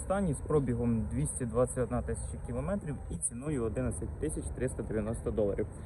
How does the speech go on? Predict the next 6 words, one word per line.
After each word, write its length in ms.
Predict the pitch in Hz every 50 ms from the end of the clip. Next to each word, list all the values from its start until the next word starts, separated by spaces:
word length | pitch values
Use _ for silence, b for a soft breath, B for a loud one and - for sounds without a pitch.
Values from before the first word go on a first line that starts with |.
| B B B B
Ми 100 | - 185
маємо 280 | 165 139 120 110 110 113 -
чудову 340 | - 160 160 180 196 196 220
оптику, 300 | 254 - - - - 160
противотуманні 760 | - 151 143 - 151 139 135 143 143 143 156 180 208 214 196
фари, 300 | - - 175 170 165 156